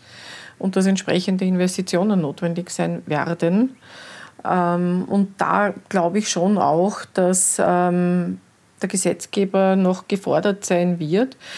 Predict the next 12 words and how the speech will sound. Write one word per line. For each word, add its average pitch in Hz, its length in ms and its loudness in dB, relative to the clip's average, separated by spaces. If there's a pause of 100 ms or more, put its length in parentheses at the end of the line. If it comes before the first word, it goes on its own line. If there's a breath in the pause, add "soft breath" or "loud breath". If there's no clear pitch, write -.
(140 loud breath)
Ich - 80 -12
meine, 185 140 2
die 185 80 -2
Taxonomie 190 880 2
hat 170 320 -4
ja 196 80 4
jetzt 175 400 2
auch 185 160 2
schon 196 280 2
das 190 220 0
Thema 190 480 4
eben, 185 580 2